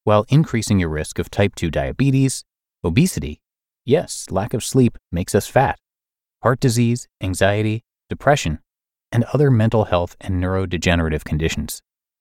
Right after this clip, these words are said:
What price are you prepared to pay to sleep less? Four, sleep is vital for brain health and function.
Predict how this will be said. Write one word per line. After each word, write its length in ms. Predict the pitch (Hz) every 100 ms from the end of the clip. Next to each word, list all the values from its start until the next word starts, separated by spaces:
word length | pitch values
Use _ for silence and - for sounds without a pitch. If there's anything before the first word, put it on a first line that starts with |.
| _ _ _
What 200 | 143 208
price 300 | - 156 151
are 40 | 131
you 120 | 120
prepared 400 | 117 - 113 110
to 80 | -
pay 280 | 123 120 80
to 100 | -
sleep 340 | - 101 110
less? 340 | 73 69 - - _ _ _ _ _ _ _ _ _
Four, 300 | - 143 73 - _ _ _
sleep 400 | - - 151 170 -
is 180 | 120 107
vital 560 | 98 101 131 95 73 -
for 160 | 101
brain 380 | 87 95 110 127
health 360 | 101 90 92 -
and 160 | 98
function. 440 | - 101 113 -